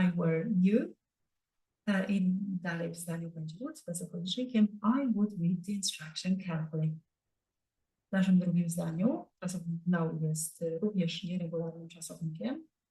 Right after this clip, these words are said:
więc druga forma. If she knew me better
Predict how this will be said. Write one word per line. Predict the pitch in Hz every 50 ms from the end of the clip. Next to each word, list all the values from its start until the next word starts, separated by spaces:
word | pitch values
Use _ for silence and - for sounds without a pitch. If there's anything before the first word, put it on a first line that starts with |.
| _ _ _ _ _ _ _ _ -
więc | 196 175 180 180 170 185 233 269 - -
druga | 226 190 185 208 214
forma. | - 165 156 156 156 156 160 - - - -
If | 226 240 233 -
she | - - - 170 175 170 - _ -
knew | - 208 220 269 311 349 320
me | 240 190
better | 170 - 160 151 151 - - - 170 175 196 254 330 339